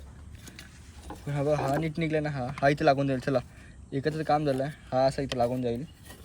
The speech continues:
हा, हा इथे लागून जाईल. बस. गाईस, आता आपल्याला दोन साईडचे दोन भेटलेत, हे बघा. दोन साईडचे दोन भेटलेत.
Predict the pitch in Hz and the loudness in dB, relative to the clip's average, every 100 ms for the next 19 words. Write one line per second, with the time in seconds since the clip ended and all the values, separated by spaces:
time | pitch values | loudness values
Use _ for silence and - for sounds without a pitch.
0 | - - - - - - - - - - | -20 -20 -18 -18 -18 -20 -20 -18 -20 -20
1 | - - - - - 120 110 - - 120 | -20 -20 -18 -20 -12 -10 -8 -10 -12 -6
2 | 117 127 127 123 120 117 104 113 - - | -2 0 2 2 2 0 -2 -6 -12 -16
3 | - - - - - - - - - - | -20 -20 -20 -20 -20 -20 -20 -20 -20 -20
4 | - - - - - 123 85 - - - | -20 -20 -20 -18 -4 0 0 0 -10 -12
5 | - - - - - - - - - - | -16 -18 -18 -16 -16 -14 -14 -14 -12 -4
6 | - 160 170 175 170 175 160 175 190 151 | 6 8 10 8 8 8 6 6 6 6
7 | 147 151 165 139 139 131 123 120 - - | 6 4 4 4 2 2 2 0 -6 -18
8 | - - - - 151 175 160 156 170 156 | -20 -20 -10 4 4 6 2 2 2 2
9 | 135 160 | 2 -2